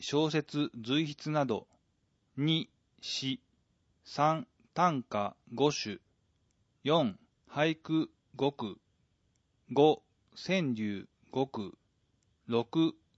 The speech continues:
童謡作詩の六部門です。小中学生の部。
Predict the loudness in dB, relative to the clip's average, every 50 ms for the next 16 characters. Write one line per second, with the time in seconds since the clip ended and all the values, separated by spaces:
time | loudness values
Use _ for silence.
0 | _ _ -2 2 4 6 6 6 6 4 4 4 2 2 0 -2 -4 -2 -4 -6
1 | -6 -4 -4 -4 -4 -6 _ _ _ _ _ _ _ _ _ _ _ _ _ _
2 | _ _ _ _ 0 2 2 2 2 0 -6 _ _ -2 0 0 2 6 6 6
3 | 8 8 6 6 8 6 6 6 6 4 2 0 -2 -2 -2 -6 -10 -16 -20 _
4 | _ _ _ _ _ _ _ _ _ _ _ _ _ _ _ _ _ _ _ -2
5 | 2 4 6 6 4 2 2 2 2 2 4 4 4 2 0 -2 -4 0 0 2
6 | 2 2 0 -2 -4 -2 -2 -2 -2 -4